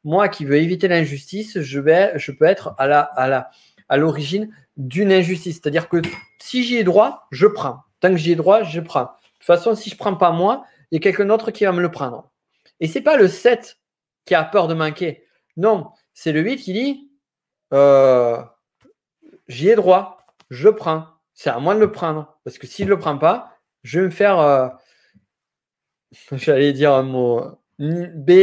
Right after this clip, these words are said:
<laughs> voilà. On va être, euh, soft. <laughs>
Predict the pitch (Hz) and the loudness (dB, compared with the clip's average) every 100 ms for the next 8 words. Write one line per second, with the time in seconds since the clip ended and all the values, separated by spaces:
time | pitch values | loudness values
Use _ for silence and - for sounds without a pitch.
0 | 202 185 156 - 190 147 139 120 - - | 6 0 -10 -12 -18 0 0 0 -4 -20
1 | 156 - - _ _ _ _ _ _ 123 | -20 -20 -20 _ _ _ _ _ _ -20
2 | 120 123 - - 113 110 110 _ - - | -18 -18 -20 -12 -12 -12 -20 _ -20 -16
3 | - _ - - _ - | -16 _ -20 -20 _ -16